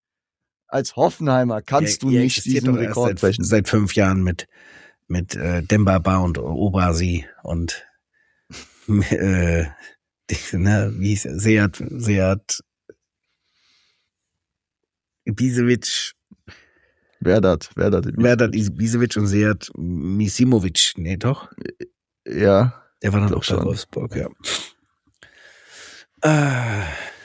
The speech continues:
Speaker 2: ja, ist viel los, viel Sport, Fußball. Ähm,
Speaker 1: Mhm.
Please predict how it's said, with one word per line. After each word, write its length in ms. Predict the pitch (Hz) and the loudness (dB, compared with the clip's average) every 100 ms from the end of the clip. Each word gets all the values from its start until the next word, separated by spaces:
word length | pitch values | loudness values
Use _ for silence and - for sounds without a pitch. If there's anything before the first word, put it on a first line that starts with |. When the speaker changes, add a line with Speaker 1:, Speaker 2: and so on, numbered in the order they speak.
| - - | -16 0
Speaker 2:
ja, 120 | 165 | 2
ist 100 | 226 | 2
viel 140 | - 214 | 2 2
los, 200 | 247 - | 0 -2
viel 160 | 214 | -4
Sport, 380 | - 170 175 180 | -2 0 0 -2
Fußball. 640 | - 180 - 139 127 120 - _ _ _ _ - | -10 -10 -2 0 0 -2 -8 _ _ _ _ -6
Ähm, 400 | 110 107 101 98 | -2 0 0 0
Speaker 1:
Mhm. 380 | 95 90 92 | 2 2 0